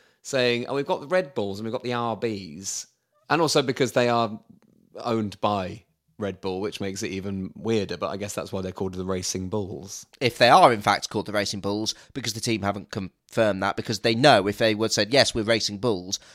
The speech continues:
Speaker 2: everyone would call them that, and they don't want everyone to call them that.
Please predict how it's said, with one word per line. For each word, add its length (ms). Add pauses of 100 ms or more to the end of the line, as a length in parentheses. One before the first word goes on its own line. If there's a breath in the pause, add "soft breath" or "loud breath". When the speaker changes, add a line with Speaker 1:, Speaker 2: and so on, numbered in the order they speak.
(120)
Speaker 2:
everyone 320
would 140
call 220
them 140
that, 200 (100)
and 100
they 40
don't 160
want 180
everyone 220
to 60
call 120
them 120
that. 180